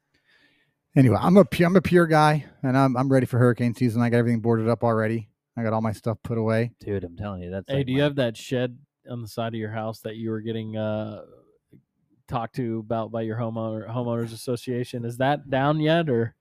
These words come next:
Speaker 1: So it's called the Manctuary now, um, because a shed has, uh,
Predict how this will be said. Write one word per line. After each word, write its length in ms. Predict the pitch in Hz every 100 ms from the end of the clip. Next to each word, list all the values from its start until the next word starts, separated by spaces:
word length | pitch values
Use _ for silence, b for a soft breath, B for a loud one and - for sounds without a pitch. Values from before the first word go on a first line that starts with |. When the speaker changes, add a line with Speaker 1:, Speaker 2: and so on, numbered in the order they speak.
| _
Speaker 1:
So 120 | - 139
it's 140 | -
called 180 | 180 185
the 60 |
Manctuary 580 | 147 127 160 - 117 95
now, 300 | 90 73 87 _ _ _ -
um, 340 | 87 82 87 -
because 300 | 117 117 104
a 40 |
shed 280 | - 156 156
has, 340 | 139 120 104
uh, 160 | 113